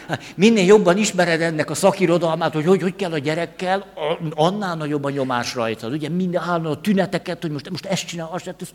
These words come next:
tuti biztos, hogy ez már. Emlékszem, amikor műtötték a térdem,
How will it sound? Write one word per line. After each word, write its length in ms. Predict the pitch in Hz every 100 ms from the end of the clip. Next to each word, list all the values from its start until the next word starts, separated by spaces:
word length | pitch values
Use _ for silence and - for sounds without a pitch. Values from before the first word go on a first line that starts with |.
| -
tuti 280 | 262 -
biztos, 440 | 190 202 - 165 127
hogy 120 | 170
ez 140 | 202 202
már. 280 | 226 220 226 - - - - - - - - - - - - - - - -
Emlékszem, 420 | 170 190 190 170
amikor 180 | 143 143
műtötték 460 | 175 165 165 143
a 40 | 117
térdem, 520 | - 135 135 175 190